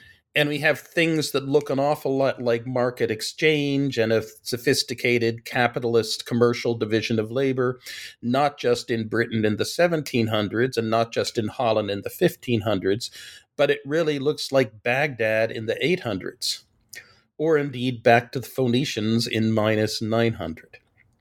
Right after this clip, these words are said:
Um, the disenchantment of the world, the belief that there are logical and systematic relationships that you can discover by experiment,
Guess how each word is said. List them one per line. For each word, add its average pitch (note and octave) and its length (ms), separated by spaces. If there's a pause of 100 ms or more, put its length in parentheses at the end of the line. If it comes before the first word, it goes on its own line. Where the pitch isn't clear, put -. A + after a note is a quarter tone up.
(600)
Um, A2+ 300 (580)
the D3+ 80
disenchantment D#3 880
of C3+ 100
the D3+ 80
world, B2+ 480
the A#2+ 60
belief C3 460
that B2 160
there A#2+ 220
are A#2 360 (220)
logical B2 840
and A2 340
systematic A2+ 800
relationships A2 880
that G#2+ 140
you G#2+ 100
can G#2+ 180
discover G#2+ 520
by G#2 180
experiment, G#2 800